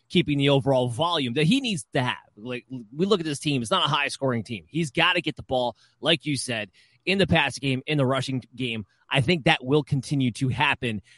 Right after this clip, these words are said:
as this thing plays out, but just kinda keep your eye on Abdullah if he starts to get more and more touches. My last lock, I'm in running back,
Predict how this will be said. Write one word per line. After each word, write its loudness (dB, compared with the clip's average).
as 0
this -4
thing -2
plays -2
out, 2
but 0
just -4
kinda 0
keep -4
your -2
eye 0
on -2
Abdullah 0
if -2
he 2
starts -2
to -6
get -4
more -2
and 0
more -2
touches. -2
My 4
last 4
lock, 2
I'm 0
in 4
running 4
back, 0